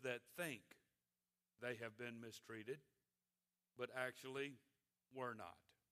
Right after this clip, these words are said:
In this lesson tonight, I want to address the first category. Those people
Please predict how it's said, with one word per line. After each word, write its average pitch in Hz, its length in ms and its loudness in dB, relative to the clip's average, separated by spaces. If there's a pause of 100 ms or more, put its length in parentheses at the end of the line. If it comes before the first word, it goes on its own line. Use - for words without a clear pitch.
(1500)
In 120 80 -6
this 151 220 6
lesson 156 360 4
tonight, 147 400 2
I 135 60 6
want 135 280 -2
to 135 100 -2
address 127 540 -2
the 120 80 -8
first 123 400 -2
category. 98 640 -4 (1300)
Those 160 280 8
people 127 540 -2